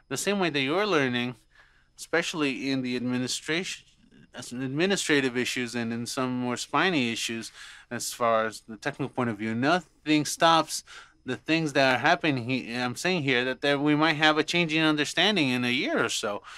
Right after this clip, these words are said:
because it is a learning process. It's a regulatory framework which is modern. There's very few agencies that work in this way, and we even see that this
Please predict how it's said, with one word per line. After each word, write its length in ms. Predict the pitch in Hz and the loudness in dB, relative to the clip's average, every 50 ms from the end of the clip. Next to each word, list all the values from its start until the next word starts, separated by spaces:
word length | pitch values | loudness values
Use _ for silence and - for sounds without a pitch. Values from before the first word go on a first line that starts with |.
| - - - - _ | -18 -20 -20 -18 _
because 320 | - 117 107 - 131 113 131 | -12 -8 -6 -6 -4 -2 -2
it 100 | 135 151 | 0 0
is 160 | 208 254 262 | 0 2 2
a 60 | 202 | 2
learning 340 | 151 131 127 120 113 110 104 | 2 2 2 0 0 -2 -4
process. 760 | 95 - 113 107 104 - - - 107 101 101 95 - - - - _ - - - - - _ _ _ | -4 -2 0 0 0 -2 -4 -6 -6 -6 -6 -8 -10 -12 -12 -14 _ -20 -20 -20 -20 -20 _ _ _
It's 540 | - 117 117 113 113 113 113 117 - - - | -10 -8 -6 -4 -4 -4 -4 -4 -6 -6 -4
a 220 | 120 117 113 113 | -2 0 0 0
regulatory 640 | 110 123 127 123 131 127 120 - - 127 120 117 110 | 0 0 -2 -2 -4 -6 -6 -4 -4 -2 -2 -2 -4
framework 520 | - - - 135 160 175 165 135 120 117 - | -6 -6 -4 -4 -2 -2 -2 -2 -4 -2 -2
which 200 | 127 120 - 127 | -4 -4 -4 -6
is 120 | 113 - | -6 -6
modern. 540 | 120 113 107 117 143 180 196 170 123 107 104 | -4 -2 2 2 4 4 2 0 -2 -4 -6
There's 140 | 104 101 - | -8 -8 -4
very 240 | - 147 180 196 | -2 -2 -2 -2
few 320 | 190 - - 143 135 135 131 | -4 -4 -4 -2 0 2 2
agencies 460 | 143 156 139 120 107 - - 104 98 | 0 0 0 -4 -6 -8 -8 -8 -8
that 100 | 113 110 | -8 -6
work 260 | 110 135 165 185 185 | -2 -2 -2 -2 -2
in 100 | 139 123 | -4 -6
this 220 | 110 104 - - 104 | -6 -6 -8 -8 -8
way, 280 | 104 101 98 98 92 - - - - - - - _ | -6 -6 -6 -6 -8 -12 -16 -20 -20 -20 -20 -20 _
and 300 | - 113 117 113 113 110 | -10 -8 -8 -6 -6 -6
we 80 | 110 | -6
even 460 | 110 107 110 107 107 110 110 113 107 101 | -6 -6 -6 -8 -8 -10 -8 -8 -8 -8
see 560 | - - - - 175 185 180 165 156 151 151 | -8 -8 -6 -6 -6 -6 -4 -2 -2 -2 -2
that 320 | 135 139 131 120 - _ | -2 -2 -4 -4 -6 _
this 480 | - 127 127 131 127 - - - - | -4 -2 -2 -2 -2 -4 -6 -8 -10